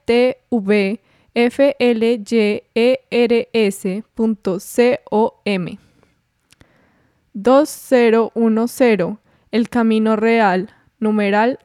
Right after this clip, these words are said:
tres cinco uno C A. Teléfono, cinco uno cero, ocho nueve cinco, seis siete ocho nueve.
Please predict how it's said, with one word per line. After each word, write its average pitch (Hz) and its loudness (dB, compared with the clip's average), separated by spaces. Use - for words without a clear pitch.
tres 254 0
cinco - -4
uno 208 -2
C - -6
A. 185 -2
Teléfono, 220 0
cinco 294 2
uno 254 2
cero, 208 -2
ocho 254 0
nueve 240 0
cinco, 208 -6
seis 262 0
siete 226 -2
ocho 208 -4
nueve. 196 -4